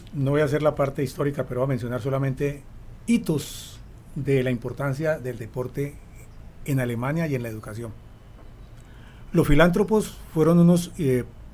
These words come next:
pedagogos de finales del siglo diecinueve. Pero ya desde comienzos del siglo diecinueve se le había dado la importancia al Turnen, que era una adaptación de la gimnasia, eh,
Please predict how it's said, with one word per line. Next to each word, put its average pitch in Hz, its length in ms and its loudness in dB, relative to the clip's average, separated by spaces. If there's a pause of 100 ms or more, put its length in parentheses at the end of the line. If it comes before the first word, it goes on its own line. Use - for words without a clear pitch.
pedagogos 143 640 2 (460)
de 135 160 2
finales 127 340 2
del 123 100 0
siglo 131 260 -2
diecinueve. 120 580 -2 (1900)
Pero 170 180 8
ya 170 300 8
desde 170 460 4 (320)
comienzos 170 500 4
del 139 140 2
siglo 165 260 2
diecinueve 156 800 2 (260)
se - 160 -4
le 139 80 2
había 127 140 2
dado 160 100 4
la 156 80 2
importancia 143 800 0 (240)
al 135 160 -4
Turnen, 196 420 4 (640)
que 160 120 2
era 160 120 6
una 170 140 6
adaptación 135 460 2
de 165 80 6
la 147 120 4
gimnasia, 127 600 0 (1800)
eh, 127 600 4